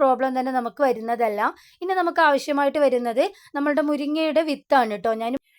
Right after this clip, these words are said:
ഏകദേശം ഒരു രണ്ട് മുരിങ്ങയ്ക്കയുടെ വിത്ത് ഇതുപോലെ ഒന്ന് എടുത്തിട്ട് നന്നായിട്ട് അതിൻ്റെ ഈർപ്പം പോകുന്നവരെ നമുക്കൊന്ന് റോസ്റ്റ് ചെയ്തെടുക്കാം. ഒരു തുള്ളി പോലും വെള്ളത്തിൻ്റെ അംശം ഉണ്ടാവരുത്. നമ്മൾ ഹെയർ ഓയിൽ ഉണ്ടാക്കിയെടുക്കുന്ന സമയത്ത് ഡ്രൈ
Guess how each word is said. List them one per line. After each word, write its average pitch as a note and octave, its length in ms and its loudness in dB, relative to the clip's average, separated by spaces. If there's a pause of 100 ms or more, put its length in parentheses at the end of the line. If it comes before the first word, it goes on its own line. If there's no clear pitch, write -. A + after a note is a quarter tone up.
(180)
ഏകദേശം E4+ 500 -2
ഒരു E4 180 -2
രണ്ട് E4 360 -2
മുരിങ്ങയ്ക്കയുടെ C#4+ 680 2
വിത്ത് C4+ 300 -4
ഇതുപോലെ B3+ 380 0
ഒന്ന് C4 180 0
എടുത്തിട്ട് A3+ 380 -4 (100)
നന്നായിട്ട് E4 540 0
അതിൻ്റെ C#4+ 280 -4
ഈർപ്പം C4 300 -2
പോകുന്നവരെ B3 440 0
നമുക്കൊന്ന് A3+ 400 -6
റോസ്റ്റ് A#3+ 300 -6
ചെയ്തെടുക്കാം. G3+ 560 -2 (600)
ഒരു F4 160 0
തുള്ളി F4+ 360 0
പോലും D#4 240 2
വെള്ളത്തിൻ്റെ C4 480 0
അംശം B3 340 -6
ഉണ്ടാവരുത്. A3+ 560 -4
നമ്മൾ D4 160 -4 (100)
ഹെയർ D4+ 240 -4
ഓയിൽ D#4+ 180 -2
ഉണ്ടാക്കിയെടുക്കുന്ന C4 720 -4
സമയത്ത് A#3 420 -6 (120)
ഡ്രൈ D#4 180 0